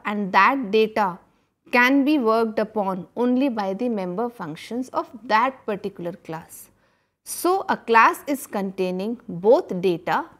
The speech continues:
and member functions. So when I am combining this data and functions which is operating on that data into a single unit, that is the class, this particular feature is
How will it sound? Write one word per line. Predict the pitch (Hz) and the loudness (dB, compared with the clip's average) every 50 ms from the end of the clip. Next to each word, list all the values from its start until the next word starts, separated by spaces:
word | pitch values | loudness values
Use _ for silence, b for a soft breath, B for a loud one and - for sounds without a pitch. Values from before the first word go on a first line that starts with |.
| _ - - | _ -4 -2
and | 294 339 330 285 233 | 0 2 2 2 0
member | 214 202 190 170 175 175 | 0 -2 -4 -4 -6 -8
functions. | 175 - 175 127 139 - - - - - - - - - _ _ _ _ _ _ _ _ _ | -8 -10 -14 -14 -14 -14 -18 -18 -18 -20 -20 -20 -20 -20 _ _ _ _ _ _ _ _ _
So | - - 277 262 | -2 2 2 4
when | 220 262 285 339 349 - | 4 4 2 2 0 0
I | 226 254 | -2 0
am | 269 285 285 | 0 0 0
combining | 277 - 254 254 226 208 185 214 214 226 254 285 330 381 381 349 311 | 0 0 0 2 2 2 2 2 2 2 2 0 0 0 0 0 0
this | 302 294 233 | 0 -2 -2
data | 185 190 196 196 196 190 - 208 214 226 - | -2 0 0 0 0 0 0 -2 -2 -2 -2
and | - 214 214 220 | -4 -6 -6 -6
functions | 214 - 214 190 190 202 208 - - - 208 208 214 220 214 - - - | -6 -4 -4 -4 -4 -4 -8 -8 -8 -6 -4 -4 -4 -4 -6 -8 -12 -6
which | 175 190 220 220 220 247 | 0 0 0 2 2 0
is | 247 226 208 - | -2 -2 -2 -2
operating | 214 208 208 - 226 220 214 208 202 - 233 226 214 | -4 -4 -4 -2 0 0 0 0 0 -2 -4 -2 -2
on | 202 196 196 185 175 | -4 -4 -6 -4 -2
that | 175 175 180 185 185 | -2 -2 -2 -4 -6
data | 175 170 160 - - 175 175 170 - - | -8 -8 -8 -8 -8 -8 -8 -8 -10 -10
into | 214 208 202 190 - 233 220 | -10 -10 -8 -6 -4 -4 -4
a | 220 | -4
single | 214 - - 285 302 302 311 320 320 311 269 | -4 -4 -2 0 2 2 2 2 2 2 2
unit, | 240 233 220 220 214 190 156 - - - - _ _ _ _ _ _ _ _ _ - | 2 2 2 2 2 -2 -4 -6 -10 -20 -20 _ _ _ _ _ _ _ _ _ 0
that | 202 208 208 208 - | 2 2 2 4 2
is | 233 214 190 | 0 0 0
the | 226 226 | -4 -8
class, | 220 - - 214 202 185 170 170 - - - - - _ _ _ _ _ _ _ _ _ _ | -8 -4 -2 -2 0 -2 -2 -6 -10 -12 -14 -14 -16 _ _ _ _ _ _ _ _ _ _
this | - 180 214 277 302 294 - | -6 0 2 2 2 0 -4
particular | - - 220 202 190 - 196 185 - 202 185 185 190 | -10 -6 -6 -4 -4 -4 -8 -6 -4 -4 -4 -4 -6
feature | 190 - 185 175 170 - - 185 175 175 - - | -8 -10 -14 -14 -12 -10 -8 -8 -8 -8 -10 -8
is | - 214 233 220 226 - | -4 -4 -4 -4 -6 -12